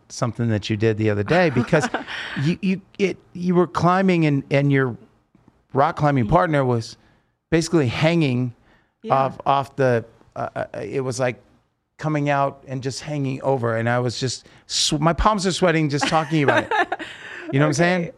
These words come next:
Speaker 2: Yeah. So, so I'll tell you about that. That's, uh, it's Potosi. It's called Potosi. It's
Speaker 1: Okay.
Speaker 2: on, um, Blue Diamond. And tradition is that it was, uh, Alex, Alex Honnold was out there.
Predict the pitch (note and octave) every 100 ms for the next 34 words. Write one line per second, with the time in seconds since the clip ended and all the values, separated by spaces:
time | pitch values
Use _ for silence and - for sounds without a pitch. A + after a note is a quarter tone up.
0 | - - - C#4 C4 G#3+ F3 F3 - A#3
1 | G#3 G3 A3 A3 G3+ G#3 - C#4+ C4 F#3+
2 | F3 F3+ E3+ F3+ F3 - - F3+ C#3+ G3+
3 | - - A3+ A#3+ G#3+ - D3+ D3 G#3 -
4 | - F#3+ F#3 G3 E3+ E3 E3 D#3+ D#3 F#2
5 | D#3 D3 D#3 D3+ - - F#3 F3+ D#3 D#3
6 | D#3 D#3+ F#3 _ _ _ - G3 F3+ F3
7 | E3+ E3+ - F3+ G#3+ C#4 - E3 D#3+ -
8 | E3+ E3 - D#3+ D#3 D#3 - _ - F3+
9 | - F3 E3+ D#3+ - D#3+ D3+ D3 - _
10 | _ F3+ E3+ - - _ F#3 E3 - E3+
11 | E3 D3+ D#3 D3+ - -